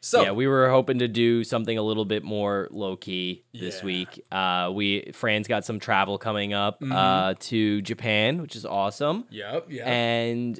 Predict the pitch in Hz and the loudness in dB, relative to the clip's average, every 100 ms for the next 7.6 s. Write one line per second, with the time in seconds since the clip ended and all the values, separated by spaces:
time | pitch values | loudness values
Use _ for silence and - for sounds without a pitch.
0 | - 113 110 104 120 120 110 - 123 - | -6 -4 -2 -4 -4 -4 -4 -4 -4 -4
1 | 123 120 120 120 117 117 113 117 113 117 | -6 -2 -2 -2 0 -2 -2 -2 -2 -4
2 | - 113 120 117 113 120 117 110 123 110 | -6 -4 -2 -2 -2 -2 -4 -4 -4 -4
3 | 120 113 107 107 - 113 107 107 110 104 | -4 -2 0 -2 -2 -2 -2 2 0 0
4 | 104 101 107 110 85 95 - 104 98 95 | -2 -2 -4 -4 -2 -2 0 0 0 0
5 | 107 101 95 - 98 98 - 95 98 98 | 2 2 0 -4 -6 -4 -2 2 2 0
6 | 101 104 104 104 101 104 101 104 104 - | -2 -2 -2 -2 -2 -2 -2 -2 -6 -8
7 | - 92 95 92 95 92 | -6 -2 -2 -2 -6 -8